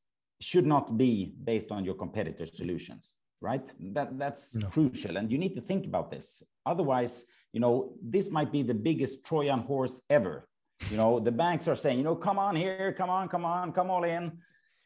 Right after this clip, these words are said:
Speaker 1: And then, you know, they drive the, the, the horse into Troy, and there you go.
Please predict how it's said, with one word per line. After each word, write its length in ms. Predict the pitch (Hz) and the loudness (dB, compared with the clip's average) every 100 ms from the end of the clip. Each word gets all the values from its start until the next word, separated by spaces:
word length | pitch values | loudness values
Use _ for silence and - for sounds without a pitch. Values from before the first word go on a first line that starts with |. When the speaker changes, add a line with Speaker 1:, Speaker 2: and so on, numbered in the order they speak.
| - | -4
Speaker 1:
And 140 | 120 | 2
then, 400 | 151 156 151 135 | 4 4 4 2
you 80 | 127 | 2
know, 280 | 135 135 135 | 4 2 2
they 180 | 123 120 | 2 2
drive 420 | 113 135 143 117 | 0 2 2 4
the, 220 | 127 101 | 0 0
the, 220 | 117 113 | 0 0
the 120 | 110 | 0
horse 320 | 107 123 117 120 | -2 -2 -4 -6
into 200 | 92 107 | -8 -4
Troy, 420 | 147 143 143 143 - _ _ _ _ _ - | 0 4 4 2 -6 _ _ _ _ _ -4
and 480 | 113 113 113 113 - - 101 | 0 2 4 2 0 -12 -2
there 220 | 104 107 | 2 4
you 80 | 107 | 4
go. 300 | 104 - | 2 0